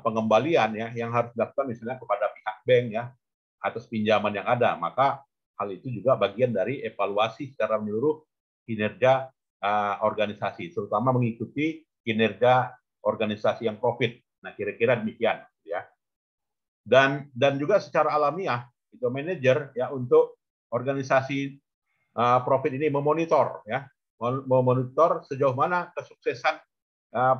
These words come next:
atas penggunaan ukuran tersebut ya, dan, dan juga, eh, pada akhirnya bagi organisasi. Dan manajer or-, pada organisasi non-profit itu harus memonitor, gitu ya, memonitor dampak keuangannya,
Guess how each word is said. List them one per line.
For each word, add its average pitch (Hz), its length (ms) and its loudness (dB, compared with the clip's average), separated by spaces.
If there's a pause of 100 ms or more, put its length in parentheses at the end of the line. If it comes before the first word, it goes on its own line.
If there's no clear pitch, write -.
(100)
atas 127 340 0
penggunaan 139 720 -4
ukuran 139 640 2
tersebut 131 480 -2
ya, 139 240 0 (400)
dan, 131 480 0
dan 131 320 -2
juga, 127 400 2 (720)
eh, 127 500 0 (360)
pada 127 260 -4
akhirnya 123 400 -4
bagi 131 240 0
organisasi. 120 720 -4 (320)
Dan 127 240 -2
manajer 135 480 -2
or-, 151 160 -2
pada 139 320 0
organisasi 135 480 -6
non-profit 139 560 -4 (420)
itu 117 160 -10
harus 147 240 0
memonitor, 135 640 -2 (240)
gitu 95 180 -8
ya, 139 220 -4 (260)
memonitor 117 560 0
dampak 127 400 0
keuangannya, 135 640 -2